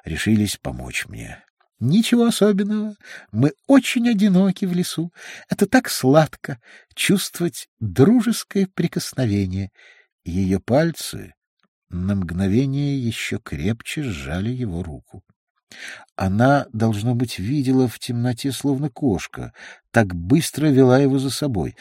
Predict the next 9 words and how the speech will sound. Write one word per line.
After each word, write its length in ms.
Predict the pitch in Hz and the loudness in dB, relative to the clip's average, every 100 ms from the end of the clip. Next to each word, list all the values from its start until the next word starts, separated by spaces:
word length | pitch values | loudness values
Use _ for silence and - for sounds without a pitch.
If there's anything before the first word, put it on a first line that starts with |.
| - - - | -20 -20 -6
Барбер 480 | 80 123 143 147 131 | 2 4 4 2 0
хотел 440 | 127 117 143 123 | 0 4 4 4
продолжить 680 | - 110 117 127 135 139 139 | 0 0 4 6 6 4 0
разговор, 520 | 160 151 170 175 190 - | -4 0 2 4 2 0
побольше 500 | 123 110 123 - 110 | 0 4 4 2 0
узнать 420 | 101 95 110 117 | 0 2 0 0
об 140 | 123 131 | 0 -2
этой 220 | 135 147 | -2 -2
таинственной 840 | - 143 147 143 117 143 143 151 | 2 4 4 0 -4 -2 0 -2